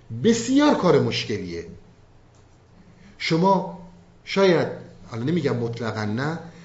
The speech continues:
ولی شاید همین مثالی که می‌زد در دادگستری‌ها، در قضاوت‌ها، شما بسیار می‌بینید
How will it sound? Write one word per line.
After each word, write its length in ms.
ولی 220
شاید 440
همین 280
مثالی 380
که 140
می‌زد 400
در 140
دادگستری‌ها، 880
در 240
قضاوت‌ها، 800
شما 260
بسیار 680
می‌بینید 540